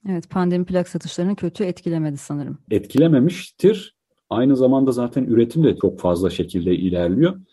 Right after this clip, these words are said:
Speaker 2: Çünkü mesela bugün bir plak fabrikasından mesaj geldi. "Altı ay doluyuz, şu anda yeni sipariş almıyoruz." dediler.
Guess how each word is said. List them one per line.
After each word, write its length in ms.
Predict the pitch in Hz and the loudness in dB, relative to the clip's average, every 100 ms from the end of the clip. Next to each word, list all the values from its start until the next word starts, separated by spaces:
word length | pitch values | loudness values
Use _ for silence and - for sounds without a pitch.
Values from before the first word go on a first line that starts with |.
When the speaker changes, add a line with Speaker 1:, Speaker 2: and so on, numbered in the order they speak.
| _ _ _ | _ _ _
Speaker 2:
Çünkü 240 | - 110 | -8 0
mesela 400 | 123 120 123 120 | 0 2 0 0
bugün 260 | 123 127 117 | 2 2 2
bir 100 | 117 | 0
plak 240 | 127 120 - _ - 107 113 | -4 -6 -8 _ -14 -12 -2
fabrikasından 720 | 107 107 - 107 - 113 110 | 0 0 0 -4 -2 -2 0
mesaj 380 | 110 - 135 117 | 0 2 2 2
geldi. 420 | 87 92 139 139 - | 0 0 0 -2 0
"Altı 320 | 107 110 123 | 0 2 2
ay 200 | 120 107 | 2 2
doluyuz, 460 | 107 120 110 117 - | 2 2 0 -4 -12
şu 180 | _ 123 | _ -2
anda 240 | 110 104 117 | -2 0 0
yeni 220 | 107 117 | 0 -2
sipariş 380 | - 92 107 - | -2 -4 -4 0
almıyoruz." 560 | 117 117 95 80 76 | 2 2 2 0 -2
dediler. 400 | 78 80 123 170 | -4 0 0 -2